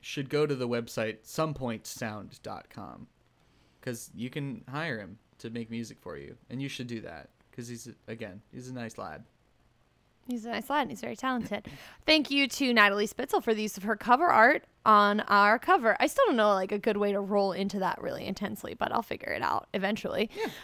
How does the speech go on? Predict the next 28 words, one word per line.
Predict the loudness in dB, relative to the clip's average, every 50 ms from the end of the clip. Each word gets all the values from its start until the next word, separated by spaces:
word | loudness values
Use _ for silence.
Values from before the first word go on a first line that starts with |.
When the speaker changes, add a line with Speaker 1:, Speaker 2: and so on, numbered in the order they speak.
| -4 _ 12
Speaker 2:
Uh, | 12 12 12 12
you | 10
can | 6 4 4
find | 6 6 6 8 8
her | 8 8
on | 8 8 8
Instagram. | 6 2 2 2 4 6 8 8 8 6 4 4
It's | 4 2 2 6 _ 10
at | 10 10 8 6 2 _ _ _ _ _
N, | 4 6 6 6 4 2 2 0 0 -2 -4 -8 _ _ _ _ _ _
as | -2 0 0
in | -2 -6 -4 -2 0
Nancy, | 2 2 2 2 0 -2 -2 -2 -2 -2 -4 0
M | 0 2 2 4 2 2 2 0 0
<laughs> | 2 2
as | 2 2 2 0
in | 0 0 0 -2 -4
Marie, | -4 -2 0 0 2 2 4 4 4 4 4
which | 4 4 4
I | 2
believe | 4 4 4 4 4 4 4
it | 2
actually | 2 2 2 0 -4 -8 -8 -6
stands | -4 -4 -4 -4 -4
for, | -8 -10 -10 -10 -2
and | -2 -2 -2
Spitzel | -2 2 6 8 8 8 6 -2 -4 -2 -2
Speaker 1:
Maybe. | 0 0 0 -2 -2